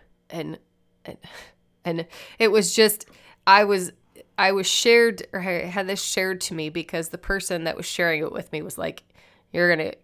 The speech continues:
get a kick out of this one because this is fucking ridiculous." That it was a drug deal gone bad. Oh my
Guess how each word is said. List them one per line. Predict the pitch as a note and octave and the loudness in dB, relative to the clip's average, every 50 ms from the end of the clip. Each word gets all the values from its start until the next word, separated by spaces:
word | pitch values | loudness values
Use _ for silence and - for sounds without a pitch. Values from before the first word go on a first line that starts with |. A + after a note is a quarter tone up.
| - - _ _ _ - | -20 -20 _ _ _ -10
get | - E3 F3 | -10 -8 -8
a | - | -8
kick | - E3+ D#3 D3 | -6 -6 -4 -4
out | D3+ E3 E3+ | -4 -6 -4
of | D#3 | -4
this | D#3 D3 - - | -6 -6 -8 -10
one | - - - - | -12 -14 -14 -14
because | - - - - - - F3+ - | -14 -14 -14 -12 -12 -12 -12 -12
this | - E3+ - - | -12 -12 -12 -12
is | - - - | -12 -12 -12
fucking | - - - - - - | -12 -12 -14 -14 -14 -14
ridiculous." | D#3 E3+ - D3+ - - - - C2+ - F3 - - | -12 -12 -12 -14 -14 -14 -14 -12 -12 -12 -14 -12 -6
That | - F#3 F3 - - | -2 -2 -2 0 0
it | - | 0
was | G#3 G#3 G3+ | 0 0 0
a | G#3 | -2
drug | F#3 F3+ G#3 G3+ G#3 G3+ | -2 0 2 2 2 0
deal | F#3+ G3+ G3+ F#3+ F#3+ | 0 0 0 0 0
gone | F#3+ G3 G3 G3 | 0 -2 -2 0
bad. | G3 G#3 G#3 G3 D3+ - F3 - _ _ _ _ - - - - - _ _ _ _ _ _ _ _ _ _ _ _ _ _ _ - | 4 4 6 6 4 2 -2 -10 _ _ _ _ -20 -20 -20 -20 -20 _ _ _ _ _ _ _ _ _ _ _ _ _ _ _ -12
Oh | G#3 E3+ | -12 -10
my | - - - | -12 -12 -16